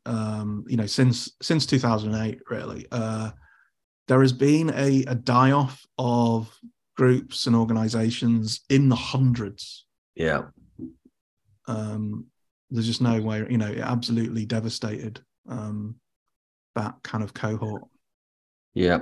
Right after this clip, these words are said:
Speaker 2: I mean, I knew there was a group down here, and they basically went from, to people's houses. They didn't have any formal constitution. They weren't a group of people. They didn't have any funding, but they basically went from house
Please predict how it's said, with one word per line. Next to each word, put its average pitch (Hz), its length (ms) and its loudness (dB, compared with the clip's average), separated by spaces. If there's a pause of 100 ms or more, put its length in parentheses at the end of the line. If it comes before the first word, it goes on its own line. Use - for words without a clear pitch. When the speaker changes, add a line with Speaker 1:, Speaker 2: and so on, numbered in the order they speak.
Speaker 2:
I 101 100 4
mean, 101 120 8
I 101 60 12
knew 101 220 8
there 95 140 6
was 95 100 4
a 98 60 2
group 104 260 6
down 92 220 2
here, 101 280 6
and 90 140 0
they 98 180 0 (540)
basically 110 420 6
went 113 300 8
from, 110 320 4
to - 100 -8
people's 123 320 6
houses. 123 540 6
They 101 140 4
didn't 117 240 2
have 110 160 2
any 113 140 4
formal 104 300 2
constitution. 123 680 2
They 107 100 6
weren't 113 320 6
a - 40 -8
group 101 200 0
of - 80 -12
people. 110 320 4
They 104 80 4
didn't 104 220 2
have 101 140 2
any 95 160 4
funding, 110 840 2 (420)
but 110 120 0
they 104 140 4
basically 104 440 4
went 104 240 2
from 104 120 -2
house 101 460 0